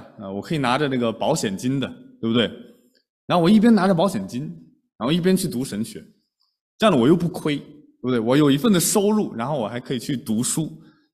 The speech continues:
这岂不是一个非常好的事情吗？啊，这岂不是美事吗？”啊，我就这样想，啊，我就这样想。那第二天呢，呃，照常去上班，当时正好是月底，啊，是我们做会计呢，这月底都是最忙的时候。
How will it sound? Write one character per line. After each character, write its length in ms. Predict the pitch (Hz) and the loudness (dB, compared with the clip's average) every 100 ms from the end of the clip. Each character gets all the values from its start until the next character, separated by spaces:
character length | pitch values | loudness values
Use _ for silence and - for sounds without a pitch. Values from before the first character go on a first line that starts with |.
| _ - | _ -4
这 100 | 190 | -2
岂 160 | 185 | -2
不 80 | 127 | -4
是 160 | 139 170 | -2 0
一 120 | 151 | 0
个 160 | 147 | -2
非 120 | 127 160 | -2 -4
常 120 | 160 | -4
好 160 | 127 | -6
的 80 | 95 | -8
事 160 | 113 151 | -6 -6
情 200 | - 101 | -6 -8
吗？ 140 | 120 - - _ _ | -8 -10 -20 _ _
啊， 140 | - - - | -20 -20 -8
这 100 | 170 | -6
岂 200 | - 117 | -4 -4
不 80 | |
是 120 | 147 175 | -2 0
美 320 | 156 117 107 | 2 0 0
事 300 | - - 185 | -4 -8 -8
吗？” 140 | 147 151 - | -8 -12 -18
啊， 160 | - - _ _ _ - | -20 -20 _ _ _ -10
我 60 | |
就 100 | 107 | -4
这 60 | 123 | 0
样 100 | 117 | 0
想， 180 | - - | -2 -10
啊， 420 | - _ - 101 | -14 _ -18 -14
我 60 | 98 | -6
就 0 | |
这 100 | 104 | -4
样 160 | 101 | -2
想。 160 | 101 - - _ _ _ _ _ _ _ - - _ _ _ _ _ | -4 -10 -16 _ _ _ _ _ _ _ -20 -20 _ _ _ _ _
那 320 | 147 160 147 147 - - - | 4 6 4 2 -6 -12 2
第 80 | |
二 160 | 226 175 | 4 6
天 180 | - 170 | 4 2
呢， 280 | 160 131 - | 2 0 -8
呃， 160 | 104 101 | -12 -8
照 180 | - 143 | 0 0
常 160 | 127 | 2
去 80 | 139 | 0
上 260 | 139 143 113 | -2 0 0
班， 220 | 123 120 | 0 0
当 160 | 156 156 | 0 -2
时 140 | - | -4
正 120 | 156 | -6
好 140 | 135 95 | -6 -6
是 140 | 131 | -8
月 180 | 165 156 | -2 -2
底， 340 | - 104 - - | -2 -10 -16 -18
啊， 180 | 90 104 | -18 -20
是 260 | - 110 | -10 -6
我 120 | 104 98 | -4 -4
们 300 | 101 110 117 | -2 -2 -2
做 140 | 127 | -4
会 240 | 117 143 | -4 -4
计 140 | 120 123 | -2 -2
呢， 120 | 107 | -4
这 160 | 101 110 | -6 -8
月 200 | 156 143 | -4 -4
底 140 | 104 | -4
都 120 | 101 | -8
是 40 | 110 | -6
最 140 | 139 | -4
忙 240 | 110 90 | -2 -4
的 80 | 101 | -6
时 140 | 110 90 | -10 -14
候。 180 | - | -18